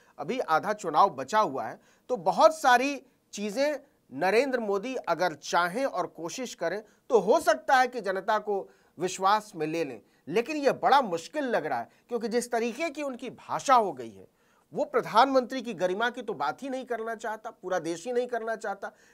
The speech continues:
क्योंकि ये पूरे देश में समझ बन चुकी है कि नरेंद्र मोदी का प्रधानमंत्री पद की गरिमा से कोई लेना देना नहीं है। वो किसी भी तरीके से सत्ता से चिपके रहना चाहते हैं और इसके लिए वो जि-,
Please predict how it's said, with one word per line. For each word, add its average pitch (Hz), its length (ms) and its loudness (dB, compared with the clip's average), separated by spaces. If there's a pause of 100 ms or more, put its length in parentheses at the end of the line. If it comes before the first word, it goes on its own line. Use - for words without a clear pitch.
क्योंकि 269 320 2 (680)
ये 233 160 0
पूरे 285 280 2
देश 269 460 0 (380)
में 247 300 2
समझ 240 400 0
बन 233 240 0
चुकी 165 360 -10
है 156 100 -8 (320)
कि 240 60 0
नरेंद्र 254 440 4
मोदी 247 380 2
का 220 200 4
प्रधानमंत्री 233 800 -4 (120)
पद 226 160 0
की 247 140 -12
गरिमा 165 360 -4
से 190 140 -10
कोई 202 360 2
लेना 147 240 -4
देना 104 260 -14
नहीं 98 180 -18
है। 90 140 -20 (340)
वो 247 100 6
किसी 254 400 -2
भी 330 100 -4
तरीके 220 440 -6
से 262 160 -8
सत्ता - 440 -8
से 226 140 -10
चिपके - 460 -10
रहना 208 260 -4
चाहते 190 340 -6
हैं 214 100 -14 (300)
और 208 140 8
इसके 220 320 2
लिए 277 260 0
वो 269 160 -4
जि-, 156 300 -8